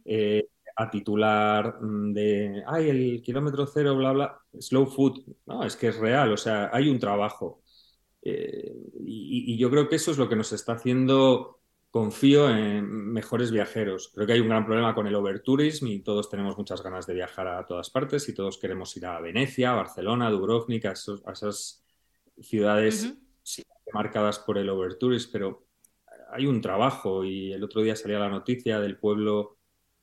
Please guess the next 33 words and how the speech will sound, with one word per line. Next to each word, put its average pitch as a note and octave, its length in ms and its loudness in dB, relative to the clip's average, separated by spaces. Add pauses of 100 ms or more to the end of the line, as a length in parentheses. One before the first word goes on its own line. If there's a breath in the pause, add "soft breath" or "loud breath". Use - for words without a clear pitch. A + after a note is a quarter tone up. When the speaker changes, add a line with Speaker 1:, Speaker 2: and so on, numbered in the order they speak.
Speaker 1:
este G#2 720 0
bucólico, G#2 640 -2
que F#2+ 80 -4
no F#2+ 80 -6
me G2 60 -6
acuerdo, G2 260 -6
Hallstatt G#2 600 -4
o F#2+ 80 -8
algo F#2+ 160 -6
así, G#2+ 220 -6
en G2+ 120 -4
los F#2+ 180 -8
Alpes G#2 320 -4
austriacos, A#2+ 680 -4 (480)
que A2+ 80 -2
los G2+ 160 -2
vecinos A#2+ 560 -4 (180)
han C3 100 -4
decidido D3 420 2
poner C3 440 -2 (240)
tasas C#3 640 0
y A2 220 -4
cortes C3+ 720 0 (320)
para G#2 280 0
que G2 120 -8
no A#2 120 -6
se E3+ 160 -4
les A#2 220 -2
invada F#2 360 -8
el F2 120 -10
pueblo. F2 360 -6
O - 40 -20
sea, - 200 -12